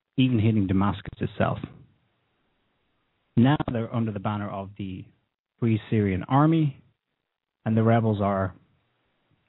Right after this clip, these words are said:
well, they're actually beaten back fairly easily by the Syrian army, but they just seem to keep coming and coming with more and more supplies behind them.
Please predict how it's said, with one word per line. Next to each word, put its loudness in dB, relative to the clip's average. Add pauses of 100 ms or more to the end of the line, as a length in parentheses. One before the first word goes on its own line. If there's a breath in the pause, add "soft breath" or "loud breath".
well, 4 (600 soft breath)
they're 6
actually 0
beaten -2
back -4
fairly -6
easily -10 (260)
by -4
the -6
Syrian 0
army, 2
but -6
they -2
just -6
seem 0
to -8
keep -6 (220)
coming 2 (260)
and -4
coming 0 (920)
with 2
more 4
and 0
more -2
supplies 2
behind -2
them. -10